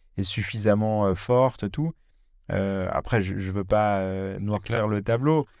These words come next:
Speaker 1: mais, euh, c'est, c'est, c'est, ça reste, euh, ça reste toujours, euh,
Speaker 2: Non, mais
Speaker 1: précaire et dangereux pour des entreprises de faire
Speaker 2: T'as
Speaker 1: une
Speaker 2: su-
Speaker 1: migration technique, quoi.
Speaker 2: Ouais, t'as super raison, parce que c'est vraiment un enjeu, euh, une entreprise, euh, qui investit dans du e-commerce, c'est souvent des, des grosses sommes, hein. On passe
Speaker 1: Mm.
Speaker 2: cinquante, cent mille euros, euh,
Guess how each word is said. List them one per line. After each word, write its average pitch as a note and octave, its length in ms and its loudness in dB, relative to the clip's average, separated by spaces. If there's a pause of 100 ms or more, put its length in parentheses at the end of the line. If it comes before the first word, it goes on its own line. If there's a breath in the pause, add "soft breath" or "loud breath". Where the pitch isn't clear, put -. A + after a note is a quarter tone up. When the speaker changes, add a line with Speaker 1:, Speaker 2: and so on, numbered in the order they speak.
(120)
Speaker 1:
mais, C#3+ 300 2
euh, G2+ 320 4
c'est, - 220 -8
c'est, G2 680 -4
c'est, - 220 -12
ça G2 180 2
reste, A2+ 280 2
euh, G2 480 0
ça G2 220 0
reste G#2 320 -2
toujours, A2 480 0
euh, G2 120 2
Speaker 2:
Non, G2 300 4
mais A2 60 2
Speaker 1:
précaire A2 280 -2
et G2+ 100 0
dangereux A#2+ 480 0
pour A2 200 -4
des G2+ 120 0
entreprises G#2+ 540 -2
de G2 120 -2
faire G2+ 200 4
Speaker 2:
T'as G2 60 2
Speaker 1:
une G2 80 0
Speaker 2:
su- G2+ 160 -6
Speaker 1:
migration G2+ 580 0
technique, C#3+ 460 -6
quoi. F#2 200 -2 (500)
Speaker 2:
Ouais, A2 120 8
t'as G2+ 120 -2
super A#2+ 280 2
raison, C3+ 220 2
parce A2+ 140 -4
que A2 60 -8
c'est - 120 -6
vraiment A2+ 260 2
un A#2 80 0
enjeu, A2+ 320 0
euh, F#2 360 0
une F#2 100 -2
entreprise, G2 540 -6
euh, F2+ 120 -2
qui - 240 -16 (320)
investit F2+ 300 -4
dans F#2+ 100 4
du F#2 160 -2
e-commerce, A#2+ 360 0
c'est E2+ 140 -12
souvent G#2 280 -2
des, F#2 520 0
des F#2 200 -6
grosses A#2 400 -2
sommes, D3 340 0
hein. A2 220 -6
On G2+ 240 -6
passe F#2 180 -6
Speaker 1:
Mm. B2+ 40 -6
Speaker 2:
cinquante, G#2+ 340 -2
cent F#2+ 180 -4
mille G2 160 -4
euros, G2+ 360 -4
euh, E2+ 80 -6